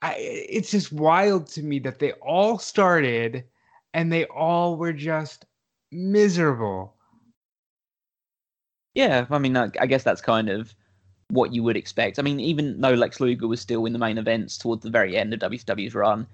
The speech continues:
Speaker 2: he shouldn't have been in the main events of W C W by the end of his run, 'cause he was, I mean, he was in good physical shape, but not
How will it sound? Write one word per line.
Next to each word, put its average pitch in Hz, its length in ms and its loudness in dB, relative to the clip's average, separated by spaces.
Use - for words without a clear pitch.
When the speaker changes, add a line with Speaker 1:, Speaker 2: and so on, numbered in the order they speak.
Speaker 2:
he 127 100 -2
shouldn't 113 280 -2
have 110 120 -6
been 120 120 0
in 113 80 -2
the 113 60 -2
main 113 220 0
events 110 320 -2
of 113 80 -12
W 117 200 0
C 123 140 -12
W 117 260 0
by 110 160 0
the 110 120 -4
end 110 100 -2
of 110 60 -4
his 117 120 -6
run, 117 320 -2
'cause 202 440 -10
he 117 160 -4
was, 107 460 -2
I 123 80 2
mean, 117 300 -2
he 123 240 0
was 117 200 0
in 110 220 -2
good 190 320 6
physical 147 480 0
shape, 107 520 -2
but - 160 -2
not 120 580 2